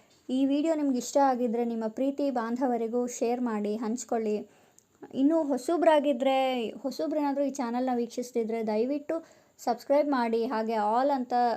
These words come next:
ಬೆಲ್ ಬಟನ್ನ ಕ್ಲಿಕ್ ಮಾಡಿ. ಮತ್ತೊಂದು ವಿಡಿಯೋದಲ್ಲಿ ಸಿಗೋಣ. ಧನ್ಯವಾದಗಳು ವೀಕ್ಷಕರೇ.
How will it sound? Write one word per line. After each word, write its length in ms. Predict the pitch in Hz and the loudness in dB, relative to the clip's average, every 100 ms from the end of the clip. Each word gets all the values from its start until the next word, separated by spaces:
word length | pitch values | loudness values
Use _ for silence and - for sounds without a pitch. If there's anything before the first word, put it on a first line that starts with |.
| - | -2
ಬೆಲ್ 260 | 220 233 | -2 -2
ಬಟನ್ನ 400 | 233 233 233 226 226 | 0 -2 -2 -4 -4
ಕ್ಲಿಕ್ 300 | 220 294 - | -4 -6 -2
ಮಾಡಿ. 500 | 247 208 202 202 - - _ _ _ - | -2 -2 -2 -4 -6 -14 _ _ _ -4
ಮತ್ತೊಂದು 400 | 254 - 349 330 | -4 0 0 0
ವಿಡಿಯೋದಲ್ಲಿ 400 | 302 285 277 254 | 2 2 2 -2
ಸಿಗೋಣ. 360 | 269 247 240 233 226 226 - _ _ _ - | -4 -2 -2 -2 -6 -8 -14 _ _ _ -6
ಧನ್ಯವಾದಗಳು 760 | 285 254 269 254 226 220 220 | -2 0 2 2 0 0 0
ವೀಕ್ಷಕರೇ. 760 | 220 220 277 269 220 220 214 214 | 0 -4 -6 -4 -2 0 -2 -6